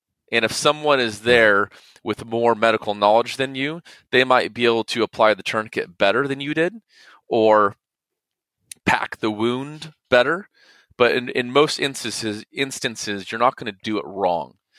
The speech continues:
Now, if you're talking about a tension pneumothorax, where you're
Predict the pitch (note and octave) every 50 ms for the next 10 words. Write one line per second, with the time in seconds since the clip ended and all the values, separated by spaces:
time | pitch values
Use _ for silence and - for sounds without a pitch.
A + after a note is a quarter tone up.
0 | - - - _ - B2 B2+ A#2+ A#2 A#2 - E3 D#3+ - E3+ D3+ D3 - - D3+
1 | C3 A#2 B2+ B2 A2+ - - - - - - - C#3 C3+ - C3+ B2 B2 B2+ B2+
2 | A#2+ G#2+ G#2 - A#2 A2 B2+ D3 E3+ F#3 G#3 - - - - - _ _ - -
3 | - - - - - _ _ - B2 A#2+ A2+ G2+ F#2+